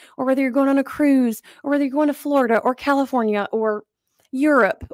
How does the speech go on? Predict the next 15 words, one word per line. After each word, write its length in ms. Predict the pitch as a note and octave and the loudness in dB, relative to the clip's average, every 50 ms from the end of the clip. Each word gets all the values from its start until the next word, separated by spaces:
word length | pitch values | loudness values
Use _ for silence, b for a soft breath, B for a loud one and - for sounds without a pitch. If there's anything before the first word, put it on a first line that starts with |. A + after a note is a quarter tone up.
| - | -4
or 520 | - C#4 C4+ C4 B3+ B3 A#3+ B3 B3 A#3 _ _ _ _ _ _ _ _ _ _ _ - - - | -2 2 2 4 4 4 2 0 -2 -4 _ _ _ _ _ _ _ _ _ _ _ -20 -18 -8
the 140 | - C#4 D4 | 0 2 4
Middle 260 | D4 D#4 D4+ D4 C4+ | 4 4 4 2 2
East 340 | C4 A#3 G#3 - - - - - | 0 0 -2 -4 -8 -8 -2 2
or 200 | B3+ B3 A#3 A3+ | 2 4 4 2
wherever 680 | A3+ C4 B3+ - - _ - A#3+ C#4 C#4+ C#4 D#4 C#4 | 2 2 0 0 -2 _ 0 2 2 2 0 -2 -4
you 140 | C4 C4 B3+ | -2 -2 -2
decide 380 | B3 A#3+ - A3+ G3+ G3 F#3 | -2 -2 -2 0 0 0 0
to 60 | F#3+ | -2
vacation, 840 | F3+ F#3+ F3 E3+ - - - D#4+ D#4+ D#4+ - - G#3 F#3 F#3 F#3 F#3+ B B B B B B B B B | -2 -4 -4 -4 -6 -8 -4 -4 -4 -4 -4 -4 -4 -2 -2 -2 -4 B B B B B B B B B
and 120 | C4 B3+ | 0 0
you 80 | B3+ B3 | 0 0
pack 340 | - - - C#4 D#4+ E4 - | -2 -2 -2 -2 -2 0 -2
a 140 | A3+ F3 - _ - | -4 -6 -6 _ -8
bag, 640 | G#3+ B3 D#4 D#4+ B3+ A3+ G#3+ G#3 G#3+ A3 G3+ - | -6 -6 -4 -2 -2 -2 0 0 -2 -4 -6 -10